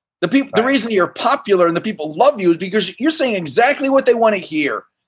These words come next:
Speaker 1: You're not speaking truth to power. You're not speaking truth to culture.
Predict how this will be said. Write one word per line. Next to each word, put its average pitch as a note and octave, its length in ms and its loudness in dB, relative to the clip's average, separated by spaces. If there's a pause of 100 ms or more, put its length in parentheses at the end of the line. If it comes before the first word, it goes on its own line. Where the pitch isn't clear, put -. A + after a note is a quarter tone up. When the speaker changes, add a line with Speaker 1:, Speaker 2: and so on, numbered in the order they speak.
(180)
Speaker 1:
You're G3 140 0
not C4 160 0
speaking D#3+ 420 -4
truth F#3+ 460 -2
to D3 80 -12
power. C#3+ 560 2
You're F3+ 140 0
not G3 120 0
speaking F3 340 -8
truth D#3+ 280 -6
to D#3+ 100 -8
culture. C3+ 640 -2